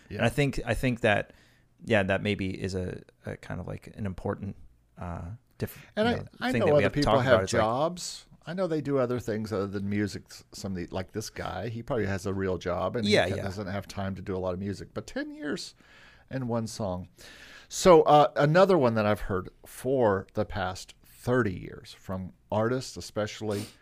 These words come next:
Speaker 2: or I should say songwriters that come see me, is the fact that they are so concerned that someone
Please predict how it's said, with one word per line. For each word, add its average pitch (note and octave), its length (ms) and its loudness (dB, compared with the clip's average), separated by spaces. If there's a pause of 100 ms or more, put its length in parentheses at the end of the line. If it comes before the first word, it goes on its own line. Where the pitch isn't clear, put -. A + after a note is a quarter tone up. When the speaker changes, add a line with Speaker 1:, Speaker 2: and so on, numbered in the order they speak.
(200)
Speaker 2:
or F#2+ 160 -2
I F#2 100 0
should E2+ 160 -10
say F2+ 140 -8
songwriters G#2+ 840 -4
that - 140 -6
come G2 220 -6
see F#2+ 260 -6
me, F2+ 180 -8 (1040)
is A2+ 480 4 (100)
the G#2 140 -6
fact - 560 -4
that G2 320 -6 (180)
they G2+ 440 -2 (340)
are F#2 100 -6
so A2+ 360 -4
concerned F#2 580 -10
that - 160 -6
someone F#2+ 460 -4